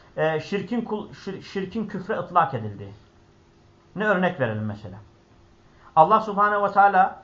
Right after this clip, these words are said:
e, Ali İmran suresinin sekseninci ayetinde buyuruyor ki: "Ve la ya'murakum en tettehizu'l melâikete ve'n nebiyyîne erbâben. E ya'murukum bil kufri ba'de iz entum muslimun." Ali İmran seksen.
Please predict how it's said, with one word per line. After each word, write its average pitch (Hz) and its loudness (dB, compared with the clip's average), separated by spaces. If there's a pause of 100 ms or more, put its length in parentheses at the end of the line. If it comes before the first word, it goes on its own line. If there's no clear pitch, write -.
e, 151 0
Ali 170 4
İmran 185 0
suresinin 180 -8
sekseninci 165 -4
ayetinde 165 -2
buyuruyor 160 0
ki: 208 -8 (1120)
"Ve 170 6
la 226 8
ya'murakum 185 0
en 175 -2
tettehizu'l 175 -4
melâikete 156 2
ve'n 151 -2
nebiyyîne 151 -4
erbâben. 131 2 (420)
E 143 0
ya'murukum 185 0
bil 165 -6
kufri 151 -6
ba'de 151 4
iz 139 -2
entum 143 -4
muslimun." 123 -8 (680)
Ali 160 6
İmran 202 2
seksen. 123 -8